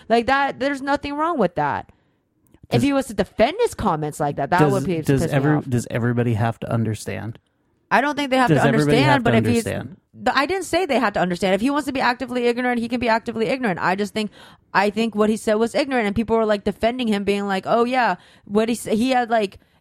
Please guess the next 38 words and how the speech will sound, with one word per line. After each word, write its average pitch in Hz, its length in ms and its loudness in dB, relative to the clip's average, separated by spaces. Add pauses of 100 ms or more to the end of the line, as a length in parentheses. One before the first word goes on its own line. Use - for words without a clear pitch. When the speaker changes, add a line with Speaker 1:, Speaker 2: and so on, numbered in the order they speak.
Speaker 1:
eh, 226 100 4
he, 233 140 2
what 226 280 0
he's, 240 220 -2
like, 202 220 0
that's 233 180 0
exact, 220 440 0
like, 214 280 0
he 247 240 -2
was 233 180 0
a 226 60 0
fucking 254 300 -2
philosopher 220 600 0
of 208 160 4
our 190 120 2
time 226 380 -2
and 170 120 -6
shit." - 320 -2
I - 80 -2
was 226 120 -2
like, 240 240 -2
um, 220 440 2 (480)
I 233 100 4
mean, 247 200 0
he's 294 240 2
a 320 60 0
pretty 294 260 0
good 254 180 0
comic, 294 360 0
but 214 120 4
I'm 247 160 0
not 269 80 0
gonna 233 160 -2
fucking 220 240 -2
say 220 160 -2
he's 214 120 0
a 196 40 -12
philosopher, 208 800 0